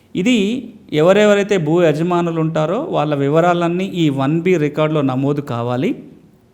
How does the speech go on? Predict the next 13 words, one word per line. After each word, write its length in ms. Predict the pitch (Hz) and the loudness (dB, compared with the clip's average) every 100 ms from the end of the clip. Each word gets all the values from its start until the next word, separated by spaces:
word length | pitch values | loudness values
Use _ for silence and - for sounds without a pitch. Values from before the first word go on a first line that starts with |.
| _ _ _ _ _ _ _ 131 | _ _ _ _ _ _ _ -4
వన్ 360 | 127 147 226 | 2 4 4
బిలో 380 | 226 254 247 240 | 4 4 6 6
ఉన్న 520 | 196 196 196 202 208 160 | 6 2 0 0 -2 -2
వివరాలకి 800 | 151 170 180 180 180 180 190 170 - | 0 2 2 2 0 -2 -4 -6 -4
ఆధారంగానే 720 | 143 160 165 165 160 165 247 | 0 2 2 0 0 -2 -2
వన్ 260 | 160 151 | -2 0
బి 120 | 170 180 | 2 2
నకలే 680 | 143 139 180 185 233 - - | 2 0 0 0 -2 -4 -6
పట్టాదారు 420 | 143 165 165 160 | -4 0 0 0
పాస్ 320 | 160 147 - | -2 -4 -6
పుస్తకం, 380 | 139 - 135 196 | -12 -10 -6 -4
టైటిల్ 400 | 233 147 143 139 | -2 -2 -2 -2
డీడ్. 180 | 135 127 | -2 -4